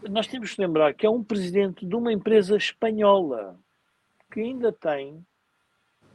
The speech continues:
alguma capacidade de independência para dizer aquilo que disse e que foi confrontado com uma,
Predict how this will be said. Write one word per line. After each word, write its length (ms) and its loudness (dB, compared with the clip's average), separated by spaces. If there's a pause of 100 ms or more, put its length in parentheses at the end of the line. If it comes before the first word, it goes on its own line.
(240)
alguma 460 -2
capacidade 840 -4
de 120 -8
independência 680 -6
para 180 -6
dizer 400 -4
aquilo 360 -4
que 120 -12
disse 440 -6 (600)
e 120 -4
que 100 -12
foi 220 0
confrontado 800 2
com 220 -2 (120)
uma, 380 -2